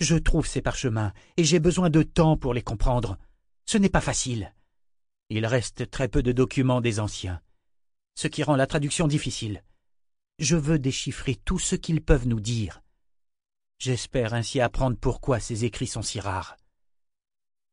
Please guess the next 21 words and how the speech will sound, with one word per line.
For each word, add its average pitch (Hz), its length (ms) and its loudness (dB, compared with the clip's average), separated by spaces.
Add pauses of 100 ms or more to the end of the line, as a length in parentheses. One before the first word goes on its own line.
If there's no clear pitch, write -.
(180)
Les 117 200 -4
anciens 139 440 2
étaient 123 300 0
à 135 60 2
l'évidence 135 480 2
des 135 140 2
gens 135 120 0
cultivés. 123 600 -2 (580)
Il 104 160 -6
devrait 120 340 2
y 151 60 0
avoir 139 220 2
un 139 100 0
tas 165 160 0
de 143 80 0
livres 131 280 2
et 123 40 2
de 127 80 0
manuscrits, 165 520 2
mais 143 220 2
où ? 175 160 4